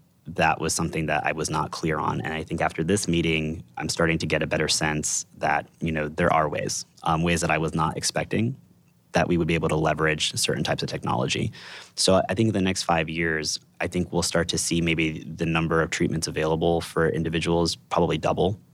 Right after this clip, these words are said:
Um, and I think these will be treatments that aren't necessarily to manage,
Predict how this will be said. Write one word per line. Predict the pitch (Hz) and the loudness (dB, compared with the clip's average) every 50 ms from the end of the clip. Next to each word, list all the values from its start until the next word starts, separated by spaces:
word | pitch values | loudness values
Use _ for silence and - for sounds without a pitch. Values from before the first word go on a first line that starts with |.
| _ _ _ | _ _ _
Um, | - 82 80 78 78 80 78 78 - - - - - - - - _ _ | 0 2 2 2 2 0 -2 -6 -8 -12 -20 -20 -20 -20 -20 -20 _ _
and | - 85 85 80 - | -2 0 0 2 2
I | 80 | 0
think | 80 82 85 80 - | 0 0 0 0 2
these | 85 87 82 | 0 0 2
will | 90 85 | 2 2
be | 80 82 | 2 2
treatments | 78 - 87 80 - 82 80 - - | 2 2 2 2 2 0 0 0 2
that | 78 78 78 67 - - - _ _ _ _ _ _ _ _ _ _ _ _ - - - - | 2 2 2 0 -2 -8 -20 _ _ _ _ _ _ _ _ _ _ _ _ -20 -20 -4 0
aren't | 98 101 - | 2 2 4
necessarily | 92 95 - 92 - - 92 90 90 85 80 | 2 2 2 0 0 2 2 4 4 2 0
to | - 82 | -2 -4
manage, | 82 80 80 80 80 80 80 80 80 - - - - | -4 -4 -4 -4 -2 -2 -4 -2 -2 -2 -4 -4 -4